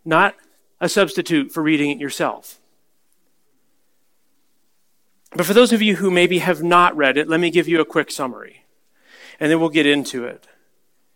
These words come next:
Somewhere in the galaxy, at some point, Satan showed up bef-, before God's throne. God said, "What you doing?" He says, "I've been hanging around in my turf, basically.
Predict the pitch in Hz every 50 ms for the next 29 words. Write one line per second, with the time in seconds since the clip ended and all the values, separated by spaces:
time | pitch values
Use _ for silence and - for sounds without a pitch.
0 | _ _ _ _ _ _ _ _ _ _ _ _ _ _ _ _ _ - - -
1 | 240 247 247 220 214 208 190 185 185 185 180 170 156 - - 175 170 170 165 165
2 | 151 139 139 135 135 135 - - 151 147 147 147 131 135 135 - - 156 151 156
3 | 151 - 147 127 127 131 - - - - _ _ _ _ _ _ _ _ _ _
4 | _ _ _ _ - - 214 208 220 208 185 - 202 196 185 175 180 170 170 151
5 | 151 - - _ _ _ _ _ _ - 165 - 185 175 170 165 185 170 139 -
6 | - - - - _ _ _ _ _ _ _ _ 180 185 156 127 120 - _ _
7 | _ _ _ _ _ _ _ _ _ _ _ _ _ _ _ - 165 156 156 156
8 | 147 151 160 156 - 170 165 202 233 226 160 139 131 - 170 190 240 269 294 294
9 | 294 277 233 208 180 185 180 175 170 165 160 160 156 156 147 135 127 - _ 156
10 | 147 143 135 135 - - 143 139 185 240 226 - - - - _ _ - 135 135
11 | - - 151 - 160 180 233 262 233